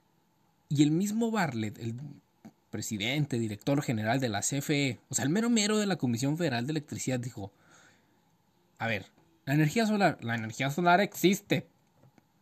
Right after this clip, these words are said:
Pero ¿y si no hay sol? ¿Nos vamos a quedar a oscuras o qué?". No. Por eso hay que quemar carbón. <laughs> Bueno, quemaron las empresas y que viva el carbón.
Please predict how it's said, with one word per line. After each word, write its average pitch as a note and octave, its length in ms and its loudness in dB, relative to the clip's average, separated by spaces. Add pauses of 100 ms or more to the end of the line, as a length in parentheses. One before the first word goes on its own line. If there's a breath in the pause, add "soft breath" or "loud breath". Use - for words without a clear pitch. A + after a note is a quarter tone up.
(1000)
Pero B2 220 -2
¿y B2+ 80 0
si C3 100 -2
no B2+ 120 2
hay E3+ 100 6
sol? B3 340 6 (600)
¿Nos C3+ 180 -2
vamos E3 240 0
a G3+ 100 0
quedar C3 220 4
a E3 40 8
oscuras G3 560 4
o - 160 0
qué?". D3+ 300 4 (160)
No. C3 1040 2 (580 soft breath)
Por A2+ 120 -2
eso A2+ 100 -4
hay A#2 60 -2
que A#2+ 120 -8
quemar G#2+ 260 -4
carbón. C#3+ 500 6
<laughs> - 40 -12 (920 loud breath)
Bueno, C3 360 0
quemaron G#3 280 2
las G#3 140 2
empresas G3 720 0 (540)
y E3+ 280 6 (840)
que A#2+ 100 -2
viva C#3+ 260 4
el C3 120 2
carbón. A#2 480 -4